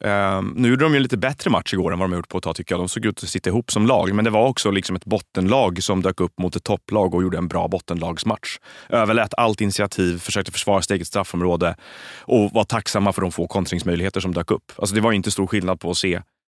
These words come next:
ett lag i trakterna där Varberg brukar ligga där nere, eh, och A I K igår. Och det är väl lite som att de hade klätt på sig en ny kostym då efter den här kommunikén i veckan också, att nu är det ett nytt kontrakt som gäller för A I K, och då spelade de efter dem, efter den målsättningen.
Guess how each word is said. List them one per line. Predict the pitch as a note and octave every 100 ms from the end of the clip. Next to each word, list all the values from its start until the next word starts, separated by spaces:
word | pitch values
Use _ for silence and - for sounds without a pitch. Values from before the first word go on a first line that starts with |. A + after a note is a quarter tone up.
| _ -
ett | -
lag | F2+ F2
i | - G2
trakterna | - G2 F#2 F#2
där | F2 E2+ -
Varberg | G2 G#2 F#2
brukar | F2+ F#2 A2+
ligga | G#2 E2+ E2+
där | F2
nere, | E2+ D#2+ -
eh, | F2+
och | - F2 F2+
A |
I | F2
K | F#2
igår. | E2+ D#2+
Och | C#2+ G2
det | A2
är |
väl | C3
lite | A#2+ F#2+
som | G#2
att | G2
de | F#2
hade | F#2 F#2
klätt | - -
på | F#2
sig | -
en | F2+
ny | F2+
kostym | F#2+ - B2 G2
då | F2+ F2
efter | E2 F#2
den | F2
här |
kommunikén | F2 F#2+ F2+ - G#2+ G#2
i |
veckan | F#2+ -
också, | F#2 - E2
att | - - -
nu | B2+
är | G#2+
det | G2+
ett |
nytt | G2+ -
kontrakt | A2 G2 F2+ -
som | G#2
gäller | B2 A2
för | F2+
A | D#2+
I |
K, | - F2+
och |
då | F2
spelade | - F#2 F#2+
de | A2
efter | F#2 F2+
dem, | F2 D#2+ - - -
efter | - G2
den | F#2
målsättningen. | F2+ - A#2+ A#2+ B2+ C3+